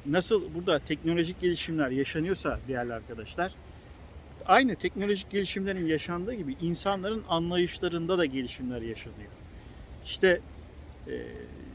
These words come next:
bir kuşak mesela, diyelim ki Osmanlı'dan bahsedelim. Yani bir giyim,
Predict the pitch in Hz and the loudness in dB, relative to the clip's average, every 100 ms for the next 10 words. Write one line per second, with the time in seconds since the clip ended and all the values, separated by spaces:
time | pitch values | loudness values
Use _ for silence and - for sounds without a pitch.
0 | - - 139 208 185 170 160 160 - - | -14 -14 -6 -4 -4 -6 -10 -10 -10 -6
1 | 196 214 170 - - - - 131 - 120 | 6 8 8 2 -16 -14 -6 -6 -4 -4
2 | 113 147 151 123 160 175 - 165 151 120 | -2 2 2 2 0 0 0 0 0 -2
3 | 113 107 107 - 123 127 151 147 170 156 | -6 -10 -12 -14 -10 -2 0 2 0 -2
4 | 160 170 | -2 -2